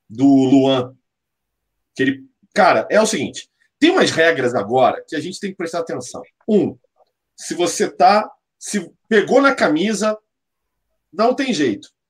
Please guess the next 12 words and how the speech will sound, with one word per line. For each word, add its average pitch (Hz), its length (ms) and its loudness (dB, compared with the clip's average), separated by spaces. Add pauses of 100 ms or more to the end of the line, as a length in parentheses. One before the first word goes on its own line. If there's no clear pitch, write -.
(160)
Dentro 196 220 -2
da 175 120 4
área, 139 360 0
você - 200 -10
tocou 226 280 -6
na 226 100 -6
camisa, 139 580 -8 (460)
tocou. 170 540 -2 (540)
Esquece, - 400 -2
vai - 100 -2
marcar 208 280 -2
pênalti. 151 420 -2